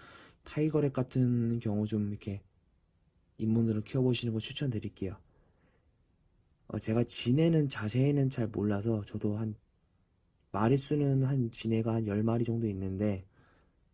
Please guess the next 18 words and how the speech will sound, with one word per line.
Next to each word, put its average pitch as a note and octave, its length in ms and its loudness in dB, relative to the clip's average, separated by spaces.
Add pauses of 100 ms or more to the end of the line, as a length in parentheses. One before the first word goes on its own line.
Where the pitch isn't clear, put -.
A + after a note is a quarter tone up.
(420)
개체 - 360 -4
종류는 B2 420 2
많지는 G2+ 400 -2
않거든요. G2 480 -4 (800)
이 A#2 80 2
왕진해도 B2 500 4
지금 A#2+ 220 2
네 G#2+ 180 2
마리 C3 220 6
있는 B2+ 180 4
것 B2 80 4
중에 A#2+ 160 2
두 A#2+ 180 -4
마리는 B2 280 4
제가 G#2+ 160 -2
채집해 C#3 400 -2
온 A2 100 2
거라 G2+ 380 -2